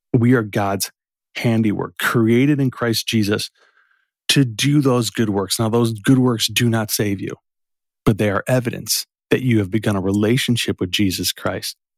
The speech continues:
and you're moving and pursuing towards Him. You're being sanctified. The process of sanctification is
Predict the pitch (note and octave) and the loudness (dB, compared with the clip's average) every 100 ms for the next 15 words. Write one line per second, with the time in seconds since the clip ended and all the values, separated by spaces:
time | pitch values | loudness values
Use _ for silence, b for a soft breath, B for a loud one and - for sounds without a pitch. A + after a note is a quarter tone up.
0 | _ - A2 G2 G2 G#2 A2+ B2 B2 A#2+ | _ 0 0 2 0 2 2 2 0 -2
1 | A2 G#2+ G#2 - - B2 A#2+ G#2+ - - | -6 -8 -4 -2 0 0 0 0 -4 -4
2 | G#2+ G2+ G2 F#2+ G#2 G2+ - - - C3 | -4 -4 -4 -4 -2 -2 0 0 0 0
3 | B2+ A2+ - G2 - - _ _ _ _ | -2 -4 -4 -6 -6 -12 _ _ _ _
4 | _ - - - A#2 - - G2+ - A#2+ | _ -4 -4 0 -2 -2 -2 -2 0 0
5 | A2 F#2+ G2+ - A#2+ - G2 | -2 -6 -6 -2 -2 -2 -4